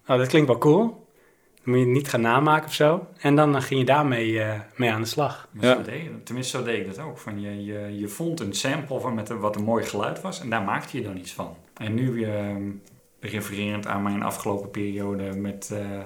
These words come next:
Speaker 2: het creatie voor dit moment, dan probeer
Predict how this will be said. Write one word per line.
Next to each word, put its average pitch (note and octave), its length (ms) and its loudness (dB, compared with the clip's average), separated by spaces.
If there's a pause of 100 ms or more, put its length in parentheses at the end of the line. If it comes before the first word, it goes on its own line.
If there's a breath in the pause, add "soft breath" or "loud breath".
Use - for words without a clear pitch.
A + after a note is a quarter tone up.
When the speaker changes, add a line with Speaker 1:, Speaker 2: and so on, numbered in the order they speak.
Speaker 2:
het - 240 -14
creatie G#2 520 -4
voor G2+ 220 -8
dit G2+ 160 -6
moment, G2 640 -6
dan G#2 180 -4
probeer A2 360 0